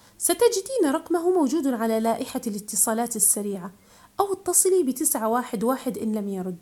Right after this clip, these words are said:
نزلت إلى البيت لوحدي ودخلت إلى المنزل. بعدما فتحت آنغ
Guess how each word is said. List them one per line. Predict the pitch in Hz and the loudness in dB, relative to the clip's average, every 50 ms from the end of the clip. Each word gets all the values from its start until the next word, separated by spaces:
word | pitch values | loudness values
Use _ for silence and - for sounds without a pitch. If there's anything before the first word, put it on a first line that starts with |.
| - - _ _ _ _ _ _ _ _ _ _ _ _ _ - | -16 -20 _ _ _ _ _ _ _ _ _ _ _ _ _ -2
نزلت | 269 320 320 - 539 - - 277 | 2 4 8 8 6 6 4 -2
إلى | 254 240 233 233 | -2 0 0 0
البيت | 202 226 302 277 - - | 0 0 -2 -2 -2 -4
لوحدي | 226 208 214 233 285 285 - 247 226 285 311 | -4 -2 -2 -2 -2 -4 -4 -4 -4 -2 -2
ودخلت | 285 294 - 339 - - 440 415 415 - | -2 -2 -4 -4 -4 -4 -6 -4 -4 -4
إلى | - 214 220 214 | -4 -4 -4 -4
المنزل. | 208 208 226 262 285 262 - 285 311 285 | -2 -2 0 0 0 0 0 0 0 0
بعدما | 254 285 302 269 330 302 311 294 | 0 -2 -2 -2 -2 -2 -2 -2
فتحت | 277 - 277 - - - - - - | -2 -4 -8 -8 -8 -12 -12 -10 -8
آنغ | - 262 277 277 285 | -6 -6 -4 -4 -4